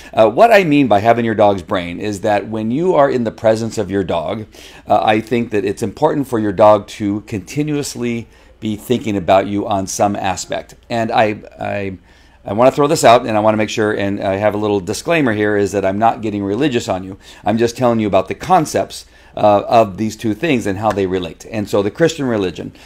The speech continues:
uh, they say to always have, uh, you know, Jesus on your shoulder, on your mind, that you're always thinking about him in everything you do, when, before you speak, uh, before you act, before you make a decision,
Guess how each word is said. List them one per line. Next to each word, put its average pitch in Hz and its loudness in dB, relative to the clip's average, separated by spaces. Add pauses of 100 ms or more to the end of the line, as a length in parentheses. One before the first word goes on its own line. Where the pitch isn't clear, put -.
(180)
uh, 107 4
they 117 0
say 104 -2
to 90 -4
always 139 2
have, 113 2
uh, 98 -2
you 101 -8
know, 98 -4
Jesus 127 -2
on 101 -2
your 95 -4
shoulder, 135 2
on 101 4
your 92 -4
mind, 120 4
that 95 -4
you're 98 -4
always 113 -2
thinking 110 -6
about 101 2
him 98 -4
in 95 -6
everything 120 0
you 107 -2
do, 87 -4
when, 82 -8
before 90 -6
you 82 -8
speak, 165 0 (320)
uh, 98 0
before 92 -2
you 92 2
act, 131 2
before 101 -2
you 98 -2
make 95 -6
a 95 -6
decision, 131 -2